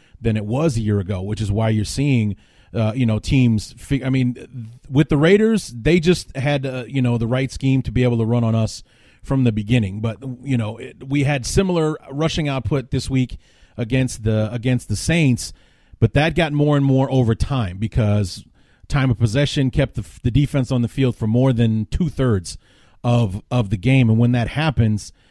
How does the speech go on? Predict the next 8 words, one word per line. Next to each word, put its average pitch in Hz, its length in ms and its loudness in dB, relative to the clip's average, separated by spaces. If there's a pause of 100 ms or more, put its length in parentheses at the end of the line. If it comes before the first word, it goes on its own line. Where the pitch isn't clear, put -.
(160)
they're 139 140 2
gonna 156 200 4
wear 131 200 6
down. 110 380 2
That's 117 220 -2
exactly 117 480 -2
what 104 180 -2
happened, 110 520 -2